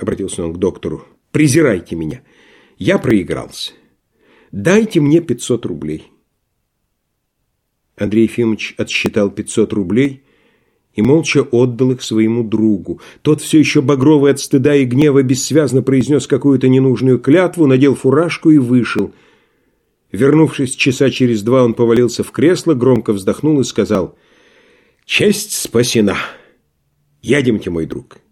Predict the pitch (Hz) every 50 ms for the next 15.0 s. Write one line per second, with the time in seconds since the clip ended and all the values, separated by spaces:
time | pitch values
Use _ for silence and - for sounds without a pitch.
0 | _ _ _ - 71 73 78 90 104 135 160 180 190 165 139 165 190 190 185 180
1 | 180 180 180 185 170 - 147 143 135 139 139 135 123 107 135 135 131 123 120 117
2 | 117 117 113 - - 131 117 - - 120 113 110 107 98 - - 113 110 - 117
3 | 107 95 95 107 101 101 95 104 107 90 82 78 - - _ _ _ _ _ _
4 | _ _ - - 185 208 - - - 294 277 220 123 90 80 69 67 65 - -
5 | - - - - - 165 156 190 214 247 254 - - 262 254 - - - - 277
6 | 294 311 285 156 110 - - _ _ _ _ _ _ _ _ _ _ _ _ _
7 | _ _ _ _ _ _ _ _ _ _ _ _ _ _ _ _ _ _ _ _
8 | _ _ _ _ _ _ _ _ _ _ _ _ _ _ _ _ _ _ _ -
9 | 120 127 143 175 208 202 - 190 180 190 185 185 185 170 156 135 131 147 139 135
10 | 143 156 165 151 131 127 - - - - - 123 120 117 113 104 113 156 180 180
11 | 185 175 151 117 107 147 151 151 139 117 147 135 123 117 110 113 147 165 170 160
12 | 165 165 160 - _ _ _ _ _ _ _ _ _ _ _ _ - 113 120 127
13 | 135 160 170 170 160 - - 156 - 147 131 117 110 120 131 135 127 120 117 113
14 | 95 110 113 - - 107 - - - 87 87 87 80 - - - - _ _